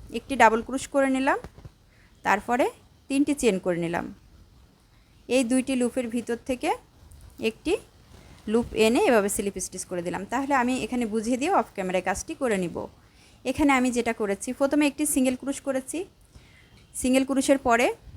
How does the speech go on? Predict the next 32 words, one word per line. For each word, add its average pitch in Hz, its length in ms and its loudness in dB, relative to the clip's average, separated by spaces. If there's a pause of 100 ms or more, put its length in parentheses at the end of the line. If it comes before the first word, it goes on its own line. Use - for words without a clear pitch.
(500)
এক, 262 100 0 (200)
দুই, 226 280 0 (220)
তিন, 240 240 0 (160)
চার, 233 240 4 (160)
পাঁচ, 165 240 6 (180)
পাঁচটি 262 340 0
ডাবল 247 300 2
ক্রোশের 254 280 -6
উপরে 247 260 -2
এভাবে 233 240 0
তিনটি 233 320 -6
চেন 220 240 -2
করে 277 200 -2
ডিজাইন 202 320 2
করেছি। - 400 -6 (680)
লাস্টে 240 400 2
কিন্তু 277 240 0 (180)
একটি - 220 -4
ডাবল 240 280 4
ক্রোশ 269 280 -4
করেছি, 302 400 -2 (540)
তারপরে 320 380 4 (120)
পরবর্তী 302 500 2
ঘরে 277 280 2
যেয়ে 254 240 2 (160)
আবারও 233 220 4
আমি 262 160 0
ফার্স্টে 269 440 -2
একটি - 220 -4 (300)
সিঙ্গেল 240 260 2
ক্রোশ 208 280 -4
করেছি, 180 360 -4